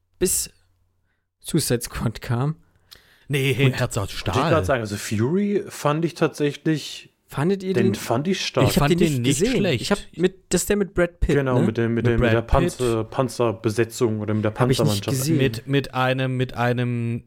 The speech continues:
Speaker 2: äh, geläuterten Shia LaBeouf.
Speaker 3: Mhm.
Speaker 2: Mit,
Speaker 1: Okay.
Speaker 2: äh, auch hier Michael Peña.
Speaker 3: Stimmt, ja.
Speaker 2: Äh, Jonathan Bernthal und so. Eigentlich auch ein verdammt guter Cast und auch tatsächlich ja Shia LaBeouf, der ja da gerade frisch aus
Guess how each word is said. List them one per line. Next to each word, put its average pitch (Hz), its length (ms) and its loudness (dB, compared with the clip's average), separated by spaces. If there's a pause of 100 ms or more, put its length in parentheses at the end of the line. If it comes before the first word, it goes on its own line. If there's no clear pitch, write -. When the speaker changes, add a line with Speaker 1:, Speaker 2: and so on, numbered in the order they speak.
Speaker 2:
äh, 110 400 0
geläuterten 123 920 -2
Shia 127 340 0
LaBeouf. 117 360 0
Speaker 3:
Mhm. 110 300 0 (580)
Speaker 2:
Mit, 127 420 -2
Speaker 1:
Okay. 113 440 2 (200)
Speaker 2:
äh, - 120 -2
auch 120 140 0
hier 160 200 2
Michael 107 300 -4
Peña. 120 180 0 (240)
Speaker 3:
Stimmt, 127 60 -8
ja. 131 100 2 (640)
Speaker 2:
Äh, 120 180 0
Jonathan 120 380 0
Bernthal 120 880 0 (480)
und 110 120 -10
so. 117 200 0
Eigentlich 135 320 -4
auch 131 80 -2
ein 131 60 -4
verdammt 135 360 -2
guter 143 300 -2
Cast - 520 -6
und 123 420 -4
auch 113 360 -2
tatsächlich 127 440 -4
ja 123 120 0
Shia 123 220 -2
LaBeouf, 120 340 -2
der 117 120 -2
ja 110 100 -2
da 113 100 -2
gerade 113 300 -6
frisch - 360 -10
aus 117 300 -4